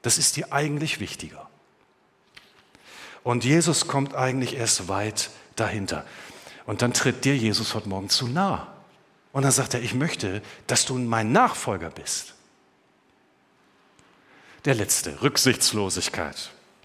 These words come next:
Das letzte Gespräch. "Herr, ich will dir nachfolgen", sagt ein Jünger, "aber erlaube mir zuvor, dass ich Abschied nehme von denen, die in meinem Hause sind." Jesus aber sprach zu ihm, "Wer die Hand an den Flug legt und sieht zurück,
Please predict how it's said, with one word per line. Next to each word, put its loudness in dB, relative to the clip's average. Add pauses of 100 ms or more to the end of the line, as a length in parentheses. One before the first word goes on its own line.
(1600)
Das 6
letzte 4
Gespräch. 0
"Herr, 6
ich -2
will 6
dir 6
nachfolgen", 2
sagt 2
ein 0
Jünger, 4
"aber 6
erlaube 4
mir 4
zuvor, 2
dass 4
ich -6
Abschied 2
nehme 4
von -2
denen, 6
die 2
in 0
meinem 0
Hause -2
sind." -2 (320)
Jesus 2
aber 0
sprach 2
zu 2
ihm, 0 (220)
"Wer 4
die 0
Hand 4
an 4
den 4
Flug -2
legt 0
und -4
sieht 2
zurück, -2